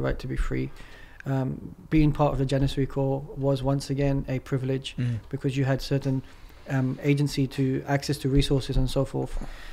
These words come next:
Speaker 1: Um, slaves, like I said, became part of the, the palace domains themselves, and people became sultans from slaves and grand viziers from slaves. So in that sense, the, it, it,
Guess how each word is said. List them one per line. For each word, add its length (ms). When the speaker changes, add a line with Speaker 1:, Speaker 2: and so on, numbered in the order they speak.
Speaker 1:
Um, 540
slaves, 520
like 180
I 40
said, 240
became 380
part 300
of 220
the, 140
the 140
palace 300
domains 360
themselves, 440
and 100
people 200
became 320
sultans 480
from 120
slaves 460
and 340
grand 220
viziers 340
from 140
slaves. 320
So 120
in 100
that 200
sense, 320
the, 140
it, 200
it, 100